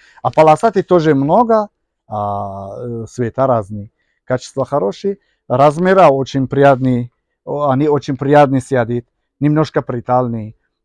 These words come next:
А, ну, в общем, молодежные они. До пятьдесят два размер идет,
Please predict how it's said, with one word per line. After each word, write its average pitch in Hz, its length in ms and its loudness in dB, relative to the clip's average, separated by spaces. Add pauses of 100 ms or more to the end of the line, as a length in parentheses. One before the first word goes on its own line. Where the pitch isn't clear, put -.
А, 110 460 -6
ну, 143 500 0
в 220 40 2
общем, 220 280 0
молодежные 196 640 2
они. 101 260 -14 (320)
До 131 260 2
пятьдесят 208 460 0
два 180 180 6
размер 143 400 2
идет, 110 300 -10